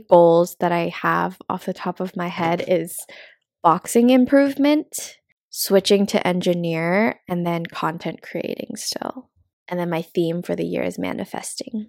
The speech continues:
I feel like next year I'm, like, doing everything I want to, like,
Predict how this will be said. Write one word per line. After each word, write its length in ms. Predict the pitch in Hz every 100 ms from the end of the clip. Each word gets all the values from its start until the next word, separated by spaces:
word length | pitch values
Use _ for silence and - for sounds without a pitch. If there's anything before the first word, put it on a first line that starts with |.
| -
I 40 |
feel 160 | - 202
like 240 | 226 220
next 320 | 185 165 -
year 160 | 185 185
I'm, 100 | 180
like, 240 | 180 180
doing 600 | - 160 165 180 180 175 - _ _ _ -
everything 520 | 190 190 180 180 -
I 380 | - 170 165 170 190 - _ - _
want 320 | 170 139 - - -
to, 200 | 175 165
like, 240 | 165 165